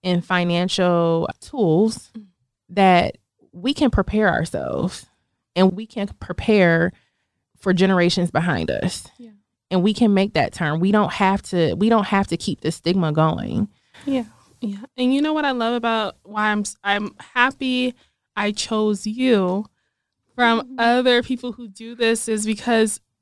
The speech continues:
Speaker 2: from what I've noticed, other businesses who do this, they focus on making more. Um, you gotta make more and more and more and more,
Speaker 1: Mm-hmm.
Speaker 2: million. And you're not like that. Like, you're very humble.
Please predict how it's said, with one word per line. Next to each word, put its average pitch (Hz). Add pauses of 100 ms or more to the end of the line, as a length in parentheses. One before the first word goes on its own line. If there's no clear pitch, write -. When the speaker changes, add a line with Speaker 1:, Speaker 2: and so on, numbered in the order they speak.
(160)
Speaker 2:
from 240
what 226
I've 214
noticed, 220 (520)
other 233
businesses 254
who 208
do 220
this, 196
they 208
focus 214
on 196
making 196 (160)
more. 185 (380)
Um, 175
you 165
gotta 190
make 190
more 202
and 185
more 190
and 185
more 185
and 175
more, 185
Speaker 1:
Mm-hmm. -
Speaker 2:
million. 196 (380)
And 220
you're 220
not 196
like 190
that. 147 (340)
Like, 220 (260)
you're 214
very 196
humble. 220